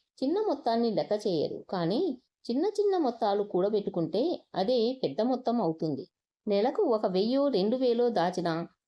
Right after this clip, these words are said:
సంవత్సరానికి అదే పెద్ద మొత్తంలో కనిపిస్తుంది. నీ దగ్గర డబ్బు లేకపోతే నీ చివరి రోజులు చాలా వరస్ట్‌గా గడిచిపోతాయి. నిన్ను ఎవరూ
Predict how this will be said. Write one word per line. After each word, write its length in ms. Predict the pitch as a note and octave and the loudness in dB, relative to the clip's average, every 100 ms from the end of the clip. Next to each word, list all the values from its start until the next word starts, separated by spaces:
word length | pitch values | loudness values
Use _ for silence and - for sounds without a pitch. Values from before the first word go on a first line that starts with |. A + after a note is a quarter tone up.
| - | -4
సంవత్సరానికి 800 | F#3+ B3+ E4+ E4 C#4 G#3+ G#3 A3 - | 0 0 0 0 0 -2 -4 -6 -4
అదే 220 | F#3+ C#4 | 0 0
పెద్ద 260 | D#4 C#3+ A3+ | -2 -4 0
మొత్తంలో 520 | C4 B3+ G#3 F#3+ A3+ | 0 0 0 0 0
కనిపిస్తుంది. 680 | G3 D#3+ F3+ - C3+ A2+ - _ _ _ _ - | 0 -2 -4 -6 -6 -6 -8 _ _ _ _ -2
నీ 180 | C#4 B3+ | 0 2
దగ్గర 420 | G3 F#3+ E4 A4 | 0 0 0 2
డబ్బు 220 | G#3 G3+ | 2 0
లేకపోతే 800 | D4 B3 A#3+ G#3 F3+ G3 D4+ E4+ - - | 0 0 0 -2 0 0 0 -2 -6 -6
నీ 280 | A#3+ D#4+ D4+ G3+ | 0 0 0 -2
చివరి 240 | G3+ D#4+ | 0 2
రోజులు 560 | D#4+ C4+ B3+ G3 F#3 - _ _ - | 2 2 0 0 0 -2 _ _ -4
చాలా 260 | A3+ D4 E4 | 0 2 2
వరస్ట్‌గా 560 | C4 B3+ - C#4 C4+ | 0 -2 -4 -2 0
గడిచిపోతాయి. 760 | C4 F#3+ E3+ - D#3+ C#3+ A2+ G2 - _ _ _ | 0 0 -2 -2 -2 -2 -4 -6 -10 _ _ _
నిన్ను 260 | A3+ C#4 D4+ | 0 2 2
ఎవరూ 640 | - F#3 F#3 A#3+ D#4+ - | 0 0 2 2 0 0